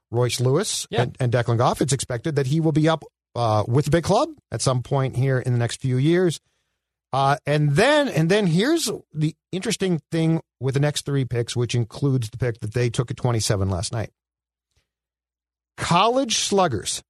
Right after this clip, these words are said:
Speaker 1: So the first one that they took in the draft after they took Royce Lewis, Brent Rooker.
Speaker 2: Oh, yeah. Big
Speaker 1: The,
Speaker 2: power.
Speaker 1: the next one, Trevor Larnach.
Speaker 2: Yep.
Speaker 1: And then
Speaker 2: Power.
Speaker 1: last night, they took first baseman out of North Carolina, Aaron Sabato.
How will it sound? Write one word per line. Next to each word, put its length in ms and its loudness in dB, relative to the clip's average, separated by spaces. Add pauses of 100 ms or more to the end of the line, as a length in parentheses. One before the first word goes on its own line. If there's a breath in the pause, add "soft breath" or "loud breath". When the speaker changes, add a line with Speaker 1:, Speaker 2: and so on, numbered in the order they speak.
(460)
Speaker 1:
So 560 4 (260)
the 360 0 (180)
first 300 -2
one 240 0
that 140 -4
they 100 2
took 280 0
in 340 0
the 80 2
draft 300 2
after 280 -2
they 160 2
took 300 -2
Royce 280 -2
Lewis, 380 0
Brent 300 0 (140)
Rooker. 380 -4 (460)
Speaker 2:
Oh, 100 0
yeah. 160 -2 (200)
Big 100 0
Speaker 1:
The, 40 2
Speaker 2:
power. 320 -2
Speaker 1:
the 220 0
next 320 2
one, 360 2 (380)
Trevor 380 2
Larnach. 380 2 (200)
Speaker 2:
Yep. 200 -4 (360)
Speaker 1:
And 160 0
then 120 4
Speaker 2:
Power. 140 0 (100)
Speaker 1:
last 420 2
night, 460 2 (420)
they 160 0
took 420 0
first 280 -2
baseman 420 -4
out 120 -2
of 60 -2
North 220 0
Carolina, 500 0 (200)
Aaron 260 0
Sabato. 460 -2